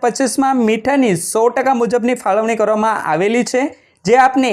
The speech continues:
એક થેલી એટલે કે એક કિલો અને એમની ભરપાઈ મિત્રો આપે એક રૂપિયો કરવાની રહેશે. ત્યાર પછી મિત્રો, લાસ્ટમાં આવે છે ખાંડ. તો મિત્રો, ખાંડ મે મહિનામાં બે હજાર પચીસમાં ખાંડની સો ટકા રેગ્યુલર ફાળવણી કરવામાં આવેલી છે. જે મિત્રો, આપને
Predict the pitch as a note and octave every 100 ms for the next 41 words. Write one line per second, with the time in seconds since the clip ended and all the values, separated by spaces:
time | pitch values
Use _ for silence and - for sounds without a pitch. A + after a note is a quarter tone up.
0 | F3 A3 G#3+ - A#3 C4+ B3+ A#3 A#3 G3
1 | G#3+ G#3+ A#3 A#3+ B3+ A#3+ G3 G#3+ G#3 F#3+
2 | A3+ G#3 G3+ A3 G3+ G3 A3+ F3+ F3 F3
3 | A3 A3+ E3 E3 G#3 F#4 - - _ -
4 | F#3+ C4 C4 G#3 C#3 - _ - A#3 B3
5 | B3+ C4 C4+ C4+ A3 A3 - B3 B3+ B3+
6 | B3 B3 A#3+ G#3+ B3 E3+ D#3+ G#3+ A3+ B3+
7 | A#3+ - G#3 B3+ B3+ A3+ G#3 B3 B3 C4
8 | C4 C#4+ B3 C#4 F#4 - - G3 A#3+ A#3+
9 | B3 B3+ A#3 C#4 A#3 C4 C4 B3+ A3 A#3+
10 | C4 E3+ C#3+ - G3 A3+ A#3 B3 C#4 B3
11 | G#3+ A#3 B3 C4 - G3+ G3+ A3 A3 G#3+
12 | G#3+ A3+ F3+ D#3 G#3 A#3+ - B3 C#4 _
13 | _ _ _ - B3 C4+ C4+ C#4+ C#4+ C#4+
14 | C#4